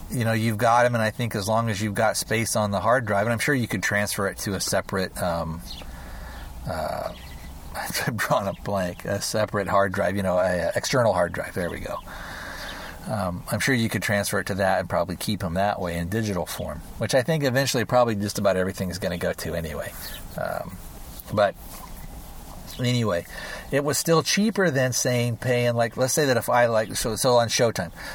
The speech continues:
let's say that if I like Dexter and I like Nurse Jackie, I can buy those things for, let's say, forty, fifty dollars. Well, if I'm paying per month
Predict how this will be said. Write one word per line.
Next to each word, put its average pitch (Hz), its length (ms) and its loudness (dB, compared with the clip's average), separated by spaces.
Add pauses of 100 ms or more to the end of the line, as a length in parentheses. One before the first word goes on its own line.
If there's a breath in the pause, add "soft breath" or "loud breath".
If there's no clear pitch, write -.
(140 loud breath)
let's 110 140 0
say 123 140 4
that 113 100 6
if 104 100 0
I 113 120 6
like 101 260 4
Dexter 113 600 2 (420 loud breath)
and 104 100 2
I 98 120 4
like 95 320 2
Nurse 104 260 -2
Jackie, 104 640 2 (440 loud breath)
I 113 160 2
can 104 200 0
buy 107 320 6
those 107 320 2
things 98 480 0
for, 95 720 0
let's 98 180 -2
say, 98 160 0
forty, 101 380 0
fifty 98 380 -2
dollars. 107 580 4 (720 loud breath)
Well, 110 500 6
if 110 180 -2
I'm 117 200 2
paying 127 540 2
per 110 200 0
month 110 640 2